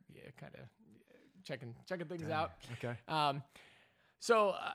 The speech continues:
Speaker 1: anyway, we're kinda jumping around here a little bit, but, uh, so, so Lucas Walker reaches out to us, says there's this horrible overcrowding that's happening, and we're like, "Okay, that's interesting." Had a few conversations, kinda like, you know, both of us kinda feeling each other out. Can we trust each other? You
Speaker 2: Yeah.
Speaker 1: know, do we got enough,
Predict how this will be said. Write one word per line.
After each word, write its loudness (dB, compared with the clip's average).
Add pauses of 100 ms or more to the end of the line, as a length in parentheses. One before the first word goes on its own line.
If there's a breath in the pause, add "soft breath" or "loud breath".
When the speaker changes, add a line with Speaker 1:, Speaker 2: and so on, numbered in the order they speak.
(120)
Speaker 1:
anyway, 8
we're 2
kinda 8
jumping 2
around 4
here 4
a 2
little 2
bit, 0
but, 0
uh, 2
so, 2
so 2
Lucas 2
Walker 6
reaches 4
out 6
to 2
us, 2
says 0
there's 0
this -2
horrible 6
overcrowding 6
that's 0
happening, 6
and 2
we're 2
like, 0
"Okay, 0
that's 2
interesting." 0
Had 2
a -4
few -4
conversations, 0
kinda 2
like, 2
you -4
know, 2 (720)
both 6
of 2
us 2
kinda 4
feeling 4
each 2
other 4
out. 10
Can -2
we -2
trust 2
each -4
other? 4
You -2
Speaker 2:
Yeah. -2
Speaker 1:
know, 0
do -6
we -4
got 4
enough, 0